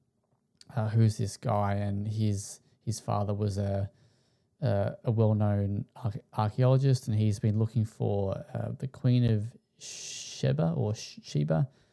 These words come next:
for quite a while. I think, uh, I'm getting the impression that, that he's passed away, I believe. Um, and then you're kinda not really interested in, in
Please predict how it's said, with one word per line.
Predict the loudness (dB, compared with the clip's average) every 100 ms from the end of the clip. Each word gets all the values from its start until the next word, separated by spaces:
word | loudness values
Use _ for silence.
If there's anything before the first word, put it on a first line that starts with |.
| _ _ _
for | -2
quite | 2
a | 4
while. | 4 4 2 -2
I | -2
think, | -2 -2
uh, | -6 -8 -4
I'm | 0
getting | 4 4
the | 4
impression | 0 0 -2 -4
that, | -6 -6 -6 -2
that | 0
he's | -2
passed | -2 -2 -2 -4
away, | -2 0 -2 -10 -6
I | -4
believe. | 0 0 0 -4 _ _ _ _ _
Um, | -4 -2 -2 -2 -4 -2
and | 0
then | 2 2 0 -2 -8 _ _ _ _ _ _ _ _ _ _ _ _ _ _ _ _ _ _ _ _ _ _ _ _ _ _
you're | 8 8
kinda | 8 8 8
not | 6
really | 6 4
interested | 4 6 6 6 4
in, | 2
in | 4 2 2 0 -6